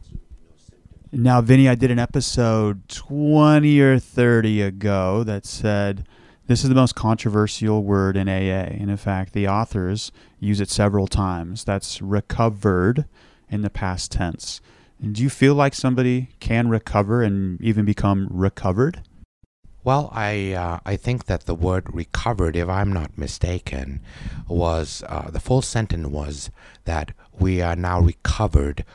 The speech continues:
Speaker 2: from a seemingly, uh, hopeless condition of mind and body. And that is true. That is true. If you want to use that word to mean that at this moment I have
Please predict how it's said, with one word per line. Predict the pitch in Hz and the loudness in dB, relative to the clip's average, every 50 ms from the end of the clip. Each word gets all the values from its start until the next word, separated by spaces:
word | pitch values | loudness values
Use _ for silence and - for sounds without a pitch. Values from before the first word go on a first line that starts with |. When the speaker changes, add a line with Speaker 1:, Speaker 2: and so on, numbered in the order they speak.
| - - - | -8 -6 -6
Speaker 2:
from | - - - - 113 113 117 110 98 82 69 64 64 - _ - | -6 -4 0 2 2 4 4 2 2 0 -4 -8 -14 -16 _ -12
a | 76 | -12
seemingly, | - - - 87 82 76 78 76 71 69 71 71 67 65 65 _ _ _ - - - - _ _ | -10 -10 -8 -8 -6 -6 -6 -8 -8 -8 -10 -10 -12 -14 -18 _ _ _ -20 -20 -20 -20 _ _
uh, | - 69 69 69 | -12 -12 -10 -12
hopeless | 65 - - - - - - 78 76 - - - - - - _ _ _ | -12 -10 -4 -2 -2 -2 -2 -4 -6 -6 -8 -12 -14 -16 -18 _ _ _
condition | - - 80 78 78 71 - - - 71 | -8 -6 -4 -4 -4 -6 -6 -8 -8 -10
of | 71 67 76 | -10 -10 -10
mind | 76 76 78 78 76 | -10 -8 -8 -8 -8
and | 71 73 71 - | -10 -8 -4 -2
body. | 98 104 98 90 80 82 80 - - - - - - - - _ - | -2 0 0 0 -2 -4 -6 -12 -16 -20 -20 -20 -20 -20 -20 _ -6
And | 113 113 110 110 113 | -2 0 0 2 2
that | - 131 139 - | 2 2 2 2
is | 147 127 - | 0 0 0
true. | - - - 180 127 67 62 98 90 - - _ _ - - - _ _ _ | 0 0 2 2 2 0 -2 -6 -8 -10 -16 _ _ -20 -20 -20 _ _ _
That | - 117 117 | -2 0 0
is | 110 - | 0 0
true. | - - 113 95 82 - - - - _ | 0 2 2 2 2 -2 -8 -20 -10 _
If | - 110 98 - - | -2 -2 -2 0 2
you | 110 113 | 2 4
want | 113 104 110 113 117 107 | 4 4 2 0 0 2
to | - - 104 | 0 0 2
use | 95 95 98 98 92 - | 2 2 0 0 0 -2
that | 92 85 - - - | -4 -6 -6 -4 -2
word | 87 87 87 87 85 82 - - - - - - - | -2 0 0 0 -2 -4 -8 -12 -20 -20 -4 0 2
to | - - | 2 2
mean | 85 90 90 90 87 87 | 2 0 -2 -2 -2 -4
that | 82 80 | -6 -4
at | 80 80 - - | -2 -4 -2 0
this | 110 107 - - - | -2 -2 -2 -4 -6
moment | 90 87 90 92 98 92 82 76 73 73 71 - - - - _ _ - | -4 -2 0 0 0 0 -2 -4 -6 -8 -10 -12 -16 -20 -20 _ _ -10
I | 82 80 | -10 -10
have | 73 71 82 82 82 80 78 - | -8 -8 -8 -8 -8 -8 -8 -10